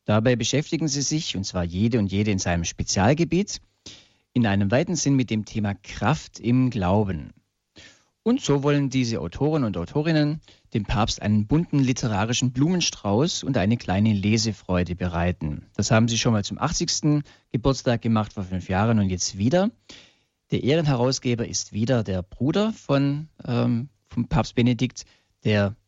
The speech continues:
Professor Georg Ratzinger. Und der Herausgeber als solcher ist Gesellschaft, die Gesellschaft zur Förderung öffentlicher Verantwortung. In dieser Festschrift geht es zum Beispiel darum,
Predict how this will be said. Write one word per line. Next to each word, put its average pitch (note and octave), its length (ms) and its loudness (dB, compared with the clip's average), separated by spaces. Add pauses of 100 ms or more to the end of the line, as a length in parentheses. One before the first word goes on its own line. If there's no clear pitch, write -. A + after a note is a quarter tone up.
Professor C3+ 500 0
Georg G#2 460 -2
Ratzinger. F#2 720 -2 (680)
Und G2 100 -2
der F#2+ 120 2
Herausgeber G#2+ 720 2
als D#2+ 160 -8
solcher D#3+ 340 0
ist - 220 -4
Gesellschaft, - 840 -2
die G#2 100 -4
Gesellschaft A#2 520 -2
zur G2 80 -8
Förderung A2 460 0
öffentlicher G#2 500 -6
Verantwortung. E2 880 -2 (1000)
In G3 160 6
dieser C3+ 280 0
Festschrift - 680 -2
geht B2+ 160 2
es D3+ 120 -4
zum C3 120 2
Beispiel A2 300 0
darum, C3+ 480 2